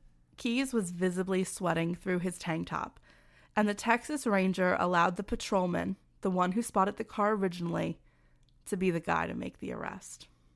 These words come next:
Now that Keys was in custody, his vehicle was allowed to be searched.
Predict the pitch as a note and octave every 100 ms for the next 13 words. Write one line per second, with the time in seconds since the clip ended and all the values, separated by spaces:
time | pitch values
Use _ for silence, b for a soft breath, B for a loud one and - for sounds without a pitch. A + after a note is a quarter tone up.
0 | b b G#3 G#3+ D4+ D4+ - G#3+ G#3 G3
1 | G3 F#3+ F3+ E3+ - E3+ E3 E3 - G3+
2 | F3 G3+ G#3+ A3+ A3+ G#3 F#3+ F3+ F3 E3
3 | D#3+ E3 D#3+ - D#3 - - -